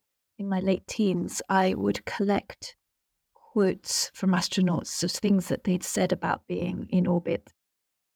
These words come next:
Um, either, oh, this is probably preceding the, was predating the International Space Station, so probably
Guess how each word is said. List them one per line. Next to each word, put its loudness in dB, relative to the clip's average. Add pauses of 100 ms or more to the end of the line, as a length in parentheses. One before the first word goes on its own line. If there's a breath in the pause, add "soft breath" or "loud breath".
(140)
Um, 2
either, 2 (160)
oh, 0
this 0
is -6
probably 0
preceding 0 (100)
the, 2 (360)
was -6 (180)
predating -2
the 0
International 0
Space 0
Station, 0
so -2 (120)
probably -20